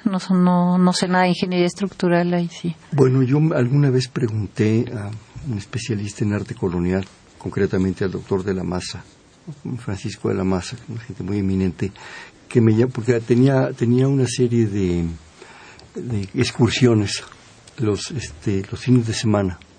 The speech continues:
Speaker 1: Mm.
Speaker 2: Y una de las excursiones que más me encantaba ir con él era, eh, todo el centro de la ciudad. Y alguna vez pregunté, un poco en la inconsciencia, que por qué muchas de las fachadas de las casas del centro,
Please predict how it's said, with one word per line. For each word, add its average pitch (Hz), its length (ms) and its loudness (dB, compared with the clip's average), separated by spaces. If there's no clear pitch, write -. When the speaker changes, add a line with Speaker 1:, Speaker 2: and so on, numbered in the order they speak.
Speaker 1:
Mm. 226 80 2
Speaker 2:
Y 120 40 2
una 117 180 8
de 107 100 0
las 95 120 -4
excursiones 104 520 -6
que - 140 -6
más 95 140 0
me 95 100 -2
encantaba 92 420 -2
ir 90 100 -4
con 98 200 -2
él 90 140 -2
era, 110 400 0
eh, 110 600 -4
todo 135 120 4
el 127 80 6
centro 117 360 0
de 107 60 -2
la 98 60 -4
ciudad. - 300 -10
Y 151 120 2
alguna 165 280 2
vez 170 140 0
pregunté, 117 520 2
un - 720 -14
poco - 220 -6
en 95 60 0
la 90 60 2
inconsciencia, 92 720 -4
que - 140 -14
por 117 160 -2
qué 165 100 2
muchas 156 320 2
de 131 80 4
las 98 160 0
fachadas 113 540 0
de 110 80 -4
las 95 180 -8
casas 110 420 -4
del 107 140 -4
centro, - 460 -4